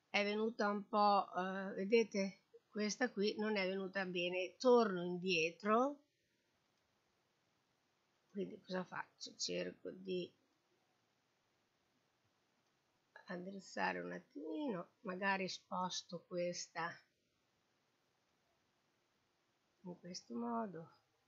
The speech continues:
Voi potete anche comunque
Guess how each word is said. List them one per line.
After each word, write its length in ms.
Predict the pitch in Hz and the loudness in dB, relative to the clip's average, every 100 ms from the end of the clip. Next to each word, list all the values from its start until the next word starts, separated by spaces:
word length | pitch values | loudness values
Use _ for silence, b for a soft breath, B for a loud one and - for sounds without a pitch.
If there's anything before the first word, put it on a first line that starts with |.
| _ b b b b - | _ b b b b 8
Voi 380 | 247 226 240 - | 12 12 12 10
potete 420 | 220 214 214 220 | 4 2 6 8
anche 640 | 220 226 208 208 202 - _ | 8 6 4 2 2 -2 _
comunque 680 | 202 202 220 220 220 202 | -2 0 0 0 2 2